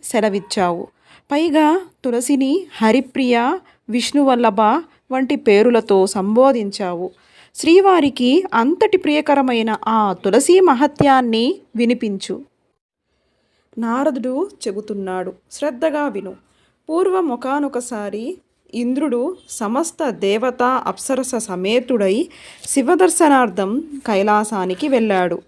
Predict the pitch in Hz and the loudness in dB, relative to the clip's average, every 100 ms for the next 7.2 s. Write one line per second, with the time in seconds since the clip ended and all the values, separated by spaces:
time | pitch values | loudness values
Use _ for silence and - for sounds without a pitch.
0 | _ _ - 294 370 359 269 254 294 311 | _ _ -8 -2 -2 -2 -4 -2 0 0
1 | 294 285 254 359 - - - 262 269 285 | -2 -4 -4 -4 -8 -12 -4 0 2 2
2 | 262 349 - 214 196 196 220 240 302 359 | 2 0 -4 -10 -6 -4 -2 -2 -2 0
3 | 330 254 240 240 208 220 294 226 202 185 | 0 0 -2 -2 0 0 0 -2 -4 -6
4 | 175 190 - _ _ _ _ 180 226 247 | -6 -8 -12 _ _ _ _ -6 -4 -2
5 | 240 240 196 196 180 247 269 196 185 220 | -2 -2 -2 -6 -2 2 2 2 -4 -4
6 | - 269 254 202 202 214 226 202 196 - | -2 0 0 -2 -6 -6 -4 -2 -4 -4
7 | 185 226 | -4 -6